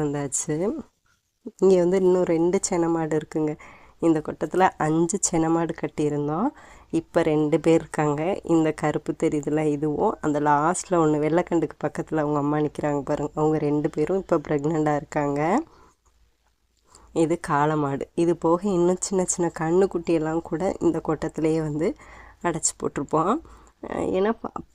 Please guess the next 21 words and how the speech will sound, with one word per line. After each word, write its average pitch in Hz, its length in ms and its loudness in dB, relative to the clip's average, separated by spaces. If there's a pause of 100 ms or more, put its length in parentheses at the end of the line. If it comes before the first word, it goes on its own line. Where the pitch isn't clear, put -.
(180)
தண்ணி 190 320 6
வைக்க 175 240 -2
வேண்டிய 160 360 2
பால் 165 440 0
மாடு, 156 300 2 (320)
ரொம்ப 175 320 2 (120)
பெருஞ்செனை, 170 520 2 (180)
அந்த 165 160 0 (100)
மாதிரி 175 260 0
மாடுகளை 160 400 -2
மட்டும் 156 480 -2 (580)
அங்க 170 260 4 (100)
கொண்டு 165 240 4
போய் 170 260 -2 (160)
கட்டி 156 200 -4
போட்டிருப்போம். 151 680 0 (2750)
இதுக்கு 170 360 0
இடையிலேயே 156 400 -2 (100)
குட்டி - 280 -4
பையனையுமே 147 420 -2 (120)
குளிக்க 151 260 -4